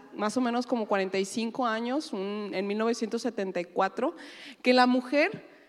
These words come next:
quiso ser, tener las mismas, tener una igualdad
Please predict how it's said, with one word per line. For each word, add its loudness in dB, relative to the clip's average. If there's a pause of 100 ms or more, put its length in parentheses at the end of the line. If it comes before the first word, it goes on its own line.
(140)
quiso 2
ser, 4 (1000)
tener 4
las 2
mismas, 2 (720)
tener 10
una 6
igualdad 6